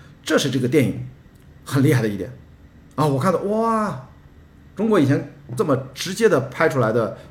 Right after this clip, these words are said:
肯定有啊，我一时脑子里面想不起来，肯定有，没有那么多见，而且又是在这样的一个罪案戏里面啊，悬疑类型片里面，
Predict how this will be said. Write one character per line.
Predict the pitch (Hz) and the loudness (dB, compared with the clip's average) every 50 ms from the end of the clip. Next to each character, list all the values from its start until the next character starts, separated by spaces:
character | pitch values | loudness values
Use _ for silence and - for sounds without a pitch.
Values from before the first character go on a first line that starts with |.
| - - - - | -20 -20 -20 -6
肯 | - 156 156 | -4 0 2
定 | 202 233 | 4 4
有 | 185 135 - | 4 2 2
啊， | - 53 - - - | -2 -4 -6 -8 -4
我 | - 123 | -2 0
一 | 127 185 180 | 0 0 0
时 | 127 151 | -2 -2
脑 | 165 147 - 120 | -2 -2 0 0
子 | 135 | 2
里 | 131 | 2
面 | 131 | 2
想 | 131 - - | 0 -2 -4
不 | 123 | -4
起 | 123 | -6
来， | - - | -6 -4
肯 | - 127 127 | 0 0 0
定 | 165 | 2
有， | 185 143 - - - - - - - - - - - | 2 0 -2 -4 -8 -16 -20 -20 -20 -20 -20 -18 -6
没 | - 156 | -2 0
有 | 175 170 | 0 2
那 | 165 | 0
么 | 156 135 | 0 0
多 | 127 147 151 | 2 2 2
见， | 151 160 - - - - - - - - - - - - | 2 -2 -6 -8 -14 -20 -20 -20 -20 -20 -20 -20 -20 -4
而 | - 156 | -2 0
且 | 151 143 | 2 2
又 | 151 | 2
是 | 143 143 | 0 0
在 | 135 - 143 127 | 2 2 2 2
这 | 127 165 | 2 2
样 | 139 | 2
的 | 127 | 2
一 | 123 | 2
个 | 131 | 0
罪 | 127 - - 262 160 | -2 -2 -2 0 0
案 | 110 104 120 107 | 0 -2 -4 -6
戏 | 98 - - 120 | -6 -8 -8 -8
里 | - - | -8 -8
面 | - - - | -10 -10 -10
啊， | - - 101 95 | -10 -10 -10 -12
悬 | 95 - - 113 123 143 | -12 -8 -2 0 0 2
疑 | 147 | 2
类 | 170 190 165 | 2 0 0
型 | 127 123 127 | 0 0 2
片 | 127 151 165 | 2 0 0
里 | 160 117 | -2 -4
面， | 107 - | -6 -8